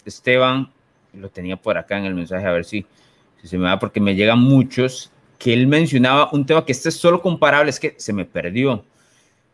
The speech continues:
Pero, no, este es Myron, que dice, "Tampa Bay versus New England puede ser solo comparable para Mine-, para el juego, el primer juego de Minnesota Green Bay en la salida de Favre". No sé si ustedes se acuerdan de ese partido. Este, de hecho, la salida de Favre con, con la llegada de,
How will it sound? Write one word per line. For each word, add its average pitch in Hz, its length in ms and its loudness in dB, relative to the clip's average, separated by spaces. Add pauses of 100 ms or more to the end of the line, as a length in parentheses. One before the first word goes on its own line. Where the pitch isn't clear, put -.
(560)
Pero, 139 600 2 (320)
no, 123 120 -2
este 117 200 -4
es 139 60 0
Myron, 120 340 0
que 117 100 -6
dice, 104 240 -6 (240)
"Tampa 165 400 2
Bay 170 220 6
versus 139 340 0
New 123 100 2
England 143 240 0
puede 143 120 0
ser 147 160 -2
solo 156 240 -2
comparable 135 460 0
para 143 440 0
Mine-, 123 440 -2 (260)
para 104 180 -2
el 101 80 -8
juego, 127 240 -2
el 139 100 -2
primer 123 200 -4
juego 143 140 0
de 151 100 2
Minnesota 120 400 -2
Green 135 160 -4
Bay 127 140 0
en 139 80 0
la 120 100 0
salida 104 280 0
de 123 80 2
Favre". 131 260 0
No 127 80 -2
sé 139 140 -6
si 151 120 -2
ustedes 139 300 0
se 143 60 0
acuerdan 135 300 0
de 127 80 -4
ese 135 120 -4
partido. 139 640 0 (440)
Este, 113 760 -2
de 110 120 -4
hecho, 107 540 -4 (100)
la 98 120 -4
salida 101 200 -2
de 104 60 0
Favre 117 220 0
con, 110 280 -8
con 98 160 -8
la 90 80 -4
llegada 101 300 0
de, 101 300 0